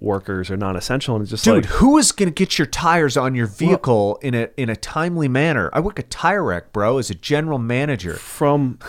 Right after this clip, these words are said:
Speaker 1: like, <laughs> from a national point of view, like, from, from a non-selfish point of view, it's like, you're all replaceable.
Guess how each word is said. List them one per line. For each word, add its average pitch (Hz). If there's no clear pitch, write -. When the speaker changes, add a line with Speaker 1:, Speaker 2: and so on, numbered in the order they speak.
Speaker 1:
like, 135
<laughs> -
from 143
a 131
national 135
point 120
of 98
view, 110
like, 92
from, -
from 107
a -
non-selfish 87
point 101
of 92
view, 98
it's 95
like, -
you're 107
all 98
replaceable. -